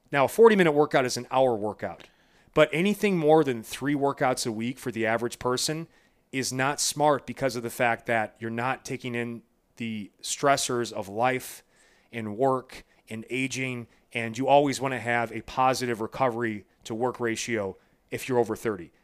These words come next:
If you're over forty, it's, it's a mandatory situation for most people. Um, everyone else, like, maybe nine weeks, you can go two hours. People like you and me, um, where, <laughs> like, we, we, we have it at our office,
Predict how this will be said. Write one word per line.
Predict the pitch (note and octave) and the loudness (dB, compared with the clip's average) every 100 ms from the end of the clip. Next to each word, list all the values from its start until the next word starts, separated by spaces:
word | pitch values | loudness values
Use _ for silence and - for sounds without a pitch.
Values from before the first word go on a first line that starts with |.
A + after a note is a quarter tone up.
| - | -10
If | - | 2
you're | D#3 | 2
over | C3 | 2
forty, | - E3+ D3+ A#2 | 2 4 4 -2
it's, | - | -4
it's | C#3 - | -6 -8
a | F#2 | -10
mandatory | F2+ A2 D3 D#3 A#2 - A#2 G2+ | -10 -2 0 0 -2 -4 -4 -4
situation | - A#2+ A2 A#2 F#2 - _ _ _ _ _ _ _ | -6 -6 -4 -6 -6 -12 _ _ _ _ _ _ _
for | - C#3+ | -6 2
most | D#3 D3 | 4 4
people. | - C#3 - - _ _ _ _ _ C3 | 2 -2 -4 -18 _ _ _ _ _ 2
Um, | B2+ A#2 G#2+ G2 - _ _ | 4 4 2 -6 -14 _ _
everyone | D#3+ F3+ F3+ | 4 8 8
else, | E3 F3 F#3 - | 8 6 6 4
like, | C#3 B2 - | 4 2 -4
maybe | C#3 D#3+ D3+ | -4 -2 0
nine | D3 D3 | 0 2
weeks, | C#3+ A#2+ - | 0 -2 -4
you | B2+ | -4
can | |
go | B2 A#2+ | -2 -2
two | - B2+ | -2 0
hours. | F#2+ E2+ - - - _ _ _ _ _ _ _ | -2 -4 -8 -10 -14 _ _ _ _ _ _ _
People | E3 D#3+ | -2 4
like | D#3+ C3 | 4 6
you | E3 E3 | 4 4
and | D3+ | 2
me, | D#3+ F3+ G3 - | 2 2 0 -4
um, | B2 A#2+ A#2+ A2+ | 0 2 2 0
where, | C#3+ C3+ B2 - - | 2 4 2 -2 -16
<laughs> | - - | -20 -4
like, | - F3+ - | 6 6 6
we, | C#3 C#3 | -2 -2
we, | C3+ B2+ - | -4 -6 -6
we | B2+ | -2
have | C3 | 0
it | B2+ | 0
at | A#2+ A#2+ | -2 -4
our | A2 G#2+ | -2 2
office, | C#3 C#3+ D#3+ D#3 - - | 4 4 4 2 0 -4